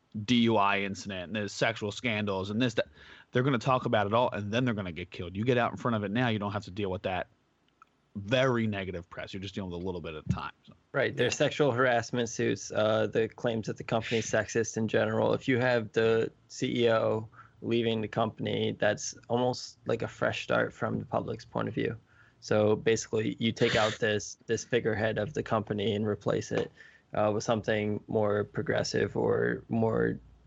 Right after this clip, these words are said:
Speaker 2: um, willing to change in the eye of the public, whether or not that's true.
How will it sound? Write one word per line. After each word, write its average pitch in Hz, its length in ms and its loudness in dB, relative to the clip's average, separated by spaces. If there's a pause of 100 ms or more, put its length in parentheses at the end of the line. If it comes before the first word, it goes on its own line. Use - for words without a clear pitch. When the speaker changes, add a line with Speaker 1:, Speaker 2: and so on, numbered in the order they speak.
(340)
Speaker 2:
um, 98 560 2 (500)
willing 120 400 4
to 117 120 2
change 110 520 0
in 117 80 0
the 107 140 4
eye 107 140 4
of 104 140 0
the 113 100 0
public, 107 500 -2
whether 107 340 2
or 104 40 0
not 101 260 2
that's 107 240 -2
true. 110 440 0